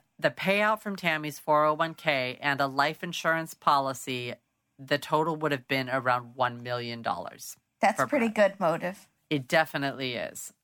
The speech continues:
Speaker 1: Um, the, no, a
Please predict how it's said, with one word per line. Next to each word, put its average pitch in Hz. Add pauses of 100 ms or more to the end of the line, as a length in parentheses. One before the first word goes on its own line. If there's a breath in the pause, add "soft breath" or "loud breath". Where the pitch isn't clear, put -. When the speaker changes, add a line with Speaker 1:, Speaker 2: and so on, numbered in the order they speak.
(100)
Speaker 1:
Um, 127 (360)
the, 135 (680)
no, 180
a 165